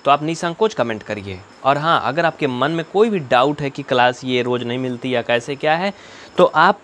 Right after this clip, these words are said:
निसंकोच पीवीआर study ऐप प्ले Store से अभी अपने mobile में download करें और register करें, पढ़ते रहें कहीं से भी, कभी भी। अगर आपने इस class को YouTube पर demo के रूप में देखा है तो अभी तुरंत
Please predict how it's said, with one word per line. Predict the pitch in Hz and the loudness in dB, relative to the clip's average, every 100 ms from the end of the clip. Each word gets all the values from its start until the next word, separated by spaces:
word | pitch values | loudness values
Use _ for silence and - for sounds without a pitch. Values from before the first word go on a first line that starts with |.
| - | -8
निसंकोच | 135 135 135 185 208 196 220 214 | -2 0 0 0 0 0 2 2
पीवीआर | - 160 147 165 208 | 2 0 2 2 0
study | - 226 220 | -2 0 2
ऐप | 220 | 2
प्ले | 214 170 170 | 0 0 0
Store | - 185 | 0 -2
से | 175 160 - | 0 -4 0
अभी | 127 170 | -2 0
अपने | 196 175 160 | -2 0 -2
mobile | 143 143 | 2 2
में | 135 117 | 2 0
download | 113 110 151 | 0 0 0
करें | 170 196 220 - - - | 2 0 0 -8 -8 2
और | 185 208 | 2 2
register | 135 165 196 233 | 2 2 0 -2
करें, | 220 214 214 - - - | 0 0 0 -4 -12 -2
पढ़ते | 131 135 170 | 0 2 0
रहें | 160 | 0
कहीं | 160 135 | 0 -2
से | 139 147 | -2 -2
भी, | 147 143 - - | -2 -4 -8 -2
कभी | 117 123 | 0 0
भी। | 117 113 104 - - - - - - - - - | -2 -4 -6 -12 -20 -18 -18 -18 -18 -18 -20 -2
अगर | 165 202 | 2 4
आपने | 240 240 247 | 2 2 -4
इस | 226 | -4
class | - 151 180 - | 0 0 0 -2
को | 233 | 2
YouTube | 170 123 156 208 233 | 2 2 -2 0 2
पर | 240 | 2
demo | 160 127 139 | 4 2 2
के | 185 220 | 0 0
रूप | 214 | 0
में | 220 | 4
देखा | 214 214 226 | 4 4 -2
है | 233 254 - | -4 -8 -10
तो | - - | -10 -4
अभी | 135 143 185 | -2 0 -2
तुरंत | 160 165 196 117 | -2 -2 -2 -2